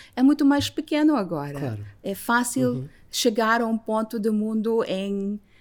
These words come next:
Speaker 1: em horas, em menos de um dia. So
Speaker 2: Não, no-, nós tentamos, como disse, fazer com que, eh, co-, com os diplomatas que estejam, digamos, próximos,
Speaker 1: Uhum.
Speaker 2: às vezes já aconteceu até estarem no mesmo posto.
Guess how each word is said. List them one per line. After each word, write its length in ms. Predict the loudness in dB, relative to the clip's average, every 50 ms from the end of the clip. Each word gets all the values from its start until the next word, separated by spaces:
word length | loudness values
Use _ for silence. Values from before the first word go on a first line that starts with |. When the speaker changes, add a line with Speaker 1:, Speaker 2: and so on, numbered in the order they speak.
| -8 0
Speaker 1:
em 140 | 2 4 4
horas, 440 | 6 4 4 4 2 0 -2 -2 -2
em 60 | 0
menos 300 | 0 0 0 0 0 0
de 100 | -2 0
um 140 | 2 2 2
dia. 400 | 2 0 -2 -2 -4 -6 -8 -12 -20 -20 -20 -20 -20 -20 -20 -20 -20 -20
So 440 | -16 -12 -12 -10 -8 -8 -8 -8 -8 -10 -10 -12 -12 -4 0 4
Speaker 2:
Não, 140 | 4 4
no-, 180 | 4 2 0 0
nós 220 | 2 2 0 2
tentamos, 520 | 2 2 2 2 2 2 2 2 2 0 -2
como 240 | -4 -2 -2 0 2
disse, 380 | 4 4 4 2 0 -4 -6 -10 -14 -16 -16 -14 -14 -12
fazer 440 | -10 -4 0 0 2 4 4 4 4
com 200 | 2 0 0 0
que, 500 | 0 2 2 2 2 0 -2 -6 -8 -10 -12
eh, 320 | -12 -12 -12 -10 -12 -12 -14 -16
co-, 100 | -18 -20 -18 -8 -2
com 100 | 0 2
os 140 | 2 2 2
diplomatas 960 | 0 -2 -2 -2 -2 -2 0 0 -2 -2 -4 -6 -6 -6 -6 -6 -8 -12 -12 -16 -20 -20 -20 -20 -20 -20 -16 -12
que 80 | -10 -2
estejam, 540 | 2 4 4 4 4 2 0 0 -2 -6 -8 -10 -14 -14 -14 -12 -6
digamos, 400 | -2 0 2 4 2 2 2 0
próximos, 720 | 0 2 2 2 0 -2 -4 -6 -6 -6 -6 -10 -12 -16 -20 -20 -16 -10 -6
Speaker 1:
Uhum. 220 | -6 -4 -4 -2
Speaker 2:
às 160 | 0 2 2 2
vezes 280 | 4 4 4 4 4
já 100 | 2 2
aconteceu 440 | 2 2 0 -2 0 0 0 2 2
até 220 | 2 2 2 0
estarem 340 | 0 0 2 2 4 4 4
no 80 | 2 2
mesmo 320 | 0 0 0 -2 -2 -4
posto. 460 | -4 -4 -8 -8 -10 -10 -12 -14 -16